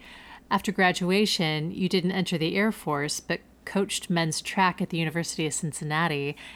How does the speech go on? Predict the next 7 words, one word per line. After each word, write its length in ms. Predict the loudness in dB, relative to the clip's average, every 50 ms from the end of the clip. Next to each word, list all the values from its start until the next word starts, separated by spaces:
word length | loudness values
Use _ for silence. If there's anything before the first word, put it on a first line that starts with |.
| -20 -16 -6 0
and 280 | 2 2 2 2 2 2
later 320 | 2 2 2 2 2 2
at 220 | 0 0 -4 -4 -2
Southwest 560 | 2 2 2 2 2 0 0 0 -2 -2 -4
Missouri 420 | -4 -2 -2 -2 0 0 0 -2
State 380 | -2 -6 -4 -2 -2 -2 -2 -2
University, 920 | -4 -4 -4 -4 -2 -2 -2 0 -2 -4 -4 -6 -6 -6 -4 -6 -8